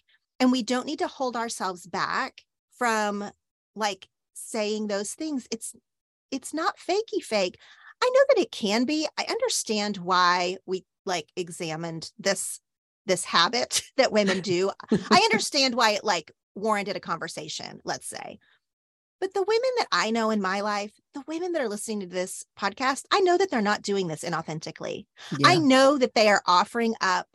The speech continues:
Speaker 1: a quick compliment because it sprung, you know, it came to their mind because it is a way to just connect with someone. It's another way to say hi.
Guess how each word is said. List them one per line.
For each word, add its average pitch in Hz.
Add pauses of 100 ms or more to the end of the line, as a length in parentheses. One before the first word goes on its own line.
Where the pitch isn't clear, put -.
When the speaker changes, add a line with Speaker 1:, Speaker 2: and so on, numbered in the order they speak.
Speaker 1:
a 196
quick -
compliment 185 (800)
because 320 (180)
it 285
sprung, -
you 294
know, 277
it 262
came 320
to 359
their 359
mind 320
because 220
it 330
is 370 (440)
a 320
way 349
to 349
just -
connect 381
with 349
someone. 247
It's 262
another 285
way 269
to 247
say 247
hi. 226